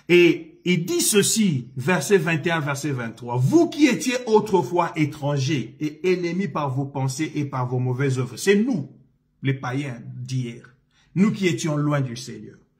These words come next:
Il dit, « Il vous a maintenant réconciliés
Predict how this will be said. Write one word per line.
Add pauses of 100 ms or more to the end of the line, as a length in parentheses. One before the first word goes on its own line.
(460)
Il
dit, «
Il
vous
a
maintenant
réconciliés